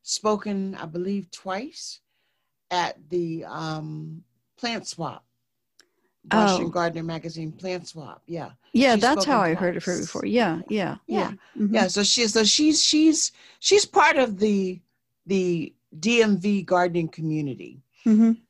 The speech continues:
Speaker 1: So she has ventured out this year as an entrepreneur. Her normal business is online, but now she's expanding that reach. She recently retired.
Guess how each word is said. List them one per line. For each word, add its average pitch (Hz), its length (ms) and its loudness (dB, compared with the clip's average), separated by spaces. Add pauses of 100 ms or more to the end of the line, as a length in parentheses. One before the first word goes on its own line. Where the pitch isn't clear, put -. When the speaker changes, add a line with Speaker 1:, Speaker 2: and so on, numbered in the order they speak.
(180)
Speaker 1:
So 185 800 2 (280)
she 208 340 0
has 175 180 -2
ventured 202 420 -2
out 165 300 -4
this 202 260 -2
year 170 220 -2
as 156 200 -4
an 156 100 -6
entrepreneur. 190 920 -8 (380)
Her 185 200 -2
normal 196 460 -2
business 175 400 -4
is 165 160 -6
online, 160 760 -4 (460)
but 170 380 0 (360)
now 202 440 0
she's 180 480 -4
expanding 190 1040 -2
that 147 320 -6
reach. 143 640 -10 (400)
She - 180 -6
recently 196 520 -4
retired. 143 840 -4